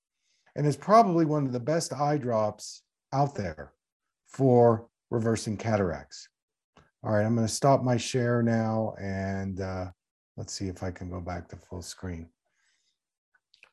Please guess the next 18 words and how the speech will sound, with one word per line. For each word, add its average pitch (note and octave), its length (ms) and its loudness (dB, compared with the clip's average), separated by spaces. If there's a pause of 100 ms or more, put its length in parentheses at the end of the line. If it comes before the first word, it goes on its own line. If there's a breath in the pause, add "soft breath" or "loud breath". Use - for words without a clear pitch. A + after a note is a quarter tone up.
(380)
So G3 540 8
any G#3 680 4 (480)
questions F#3 560 4
or D#3+ 80 2
comments? D3+ 960 0 (840)
Somebody E3+ 400 6
is D3 140 8
asking, C#3+ 840 4
"What E3 340 2
should F3 240 0
the D#3 100 4
levels C#3+ 460 2
of C3 80 -2
glutathione B2+ 800 0
be A2+ 140 0
in A2 100 0
the A2 80 -2
body?" G#2+ 560 -4